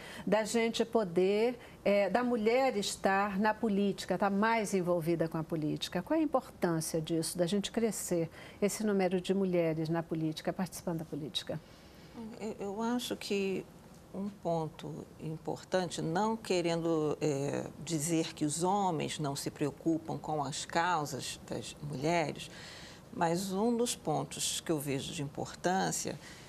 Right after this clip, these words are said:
Speaker 2: é o mesmo direcionamento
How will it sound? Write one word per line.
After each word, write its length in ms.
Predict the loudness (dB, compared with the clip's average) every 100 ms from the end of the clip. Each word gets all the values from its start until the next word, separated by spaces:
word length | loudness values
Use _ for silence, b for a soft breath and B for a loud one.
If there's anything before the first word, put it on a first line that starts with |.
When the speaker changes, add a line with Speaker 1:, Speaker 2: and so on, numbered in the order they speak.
| B B -20 -20 -20 -12 0
Speaker 2:
é 800 | 2 4 4 4 4 4 2 0 -4 -4
o 80 | 0
mesmo 420 | 2 2 2 2
direcionamento 1300 | 2 2 2 2 2 4 2 2 2 0 0 -2